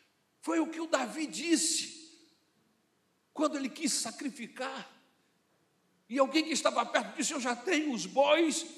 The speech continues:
e tenho a madeira, a lenha, e eu vou dar isso para que o Senhor possa sacrificar a Deus."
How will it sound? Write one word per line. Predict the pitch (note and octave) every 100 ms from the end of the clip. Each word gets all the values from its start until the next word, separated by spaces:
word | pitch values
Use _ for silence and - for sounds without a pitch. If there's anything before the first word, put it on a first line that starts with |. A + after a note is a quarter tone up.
| - - -
e | D4
tenho | D4 A4+ F4+ E4 E4+ E4 E4+ - - _ _ _ _ _ _ _ _ -
a | E4+
madeira, | D#4+ D4 D#4 E4+ D#4+
a |
lenha, | D#4+ E4+ E4 D#4 A3 - - - - _ _ _ -
e | E4
eu | E4
vou | C4 F#4 F4+ F4
dar | F#4 F4+
isso | F#4+ -
para | F4+ F4
que | E4+
o |
Senhor | - F4+ F4+ E4
possa | G4+ F#4 D#4
sacrificar | D4+ D4 F#4 C4 D#4 - E4 C4
a |
Deus." | A#3+ B3+ A#3+ G3 -